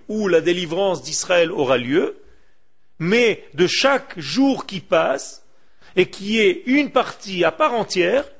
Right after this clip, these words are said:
de cette délivrance totale. C'est-à-dire que chaque jour qui passe, c'est une délivrance. Ça fait partie de la délivrance.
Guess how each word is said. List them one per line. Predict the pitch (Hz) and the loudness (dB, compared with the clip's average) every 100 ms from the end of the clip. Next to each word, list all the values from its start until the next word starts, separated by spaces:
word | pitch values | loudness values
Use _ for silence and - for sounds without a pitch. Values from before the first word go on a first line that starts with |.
| - - - - - - - - - - - - - | -20 -20 -20 -20 -20 -20 -20 -20 -20 -20 -20 -20 -8
de | 135 262 | 0 2
cette | - 226 165 | 2 -2 2
délivrance | 196 180 147 160 156 - - - - - | 0 0 -4 -4 -6 -14 -18 -20 -20 -12
totale. | - 147 131 110 98 - - - - - - - - | -8 -2 -2 -2 -8 -16 -20 -20 -20 -20 -20 -20 -4
C'est-à-dire | 202 208 220 226 | 0 2 2 0
que | - 185 | -2 -2
chaque | - 262 | 2 0
jour | 180 262 262 | 0 -4 -6
qui | - 190 | -8 -16
passe, | - 185 202 262 - | -4 0 0 0 -4
c'est | - 254 320 330 285 | -2 0 0 -2 -4
une | 247 | -4
délivrance. | 233 226 214 277 165 - - - - | -4 -4 -2 -2 -4 -12 -20 -20 -14
Ça | - 202 | -2 -2
fait | - 311 330 | 0 2 2
partie | 330 277 - 277 | 2 -2 0 -2
de | 226 | 0
la | 202 | 0
délivrance. | 214 208 165 165 - | -2 -4 -6 -8 -14